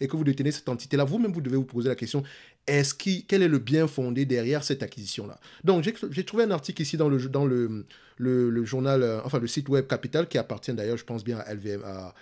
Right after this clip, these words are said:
à la galaxie L-, L V M H ou bien la galaxie Bernard Arnault.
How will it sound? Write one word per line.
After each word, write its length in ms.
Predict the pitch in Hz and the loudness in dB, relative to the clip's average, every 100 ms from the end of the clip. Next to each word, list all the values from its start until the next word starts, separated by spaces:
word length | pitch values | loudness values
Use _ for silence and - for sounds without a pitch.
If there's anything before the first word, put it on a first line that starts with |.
| - - | -20 -12
à 360 | 101 101 98 101 | -6 -4 -4 -6
la 100 | 107 | -4
galaxie 380 | 110 107 - 127 | -4 -4 -6 -4
L-, 140 | 123 | -4
L 140 | 113 117 | -2 0
V 120 | 120 | 0
M 100 | 117 | 0
H 180 | 135 135 | -2 -2
ou 40 | |
bien 100 | 120 | -2
la 100 | 110 | -2
galaxie 320 | 107 104 - | -4 -6 -6
Bernard 400 | 117 107 113 110 | -4 -4 -4 -6
Arnault. 260 | 101 113 | -6 -4